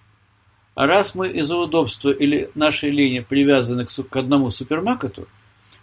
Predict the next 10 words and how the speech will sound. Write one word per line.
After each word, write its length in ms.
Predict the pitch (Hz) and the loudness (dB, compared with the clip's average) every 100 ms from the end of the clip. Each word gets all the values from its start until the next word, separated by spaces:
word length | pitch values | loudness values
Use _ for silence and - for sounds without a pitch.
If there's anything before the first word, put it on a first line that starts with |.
| _ | _
то 100 | 156 | 2
это 220 | 208 220 | 4 4
означает 720 | 165 147 139 139 - 190 190 - | 2 2 2 0 2 2 0 -2
отсутствие 580 | 135 131 160 156 - 131 | -4 -4 -6 -6 -2 0
конкуренции 680 | 127 117 127 151 196 - 202 | 0 -2 0 0 -2 -2 -4
и 140 | - | -4
при 180 | 120 131 | -10 -12
прочих 460 | - 143 131 131 | 0 0 0 -2
равных 340 | 131 120 113 113 | 0 0 -2 -8
условиях 480 | 110 - 156 170 | -8 -4 -2 -2